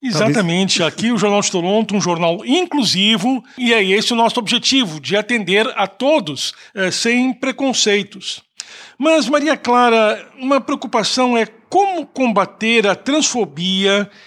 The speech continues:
Speaker 1: e respeitar a identidade trans.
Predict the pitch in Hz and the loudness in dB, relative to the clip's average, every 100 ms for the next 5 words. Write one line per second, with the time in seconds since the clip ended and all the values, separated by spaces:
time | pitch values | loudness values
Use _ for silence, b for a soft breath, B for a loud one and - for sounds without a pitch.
0 | B - 175 127 196 302 - 269 233 202 | B -6 -4 -2 0 -2 -2 -6 -4 0
1 | 180 170 170 - 196 185 190 190 185 156 | 2 2 0 -4 -4 -2 -2 -2 -2 2
2 | 151 151 151 - 185 139 - - - | 2 2 -2 -2 -2 -2 -4 -4 -4